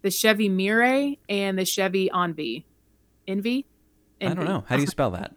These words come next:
Speaker 1: <laughs> I think it's Envy. It's just E N dash V. I think
Speaker 2: Oh,
Speaker 1: it's Envy.
Speaker 2: could be.
Speaker 1: Um,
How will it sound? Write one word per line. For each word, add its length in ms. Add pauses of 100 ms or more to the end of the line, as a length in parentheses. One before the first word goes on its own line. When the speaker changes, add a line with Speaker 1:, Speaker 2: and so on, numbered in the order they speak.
(120)
Speaker 1:
<laughs> 160
I 40 (100)
think 120
it's 120
Envy. 260
It's 120
just 200
E 140
N 120
dash 240
V. 240 (180)
I 40
think 120
Speaker 2:
Oh, 20
Speaker 1:
it's 120
Envy. 320 (100)
Speaker 2:
could 120
be. 200 (640)
Speaker 1:
Um, 500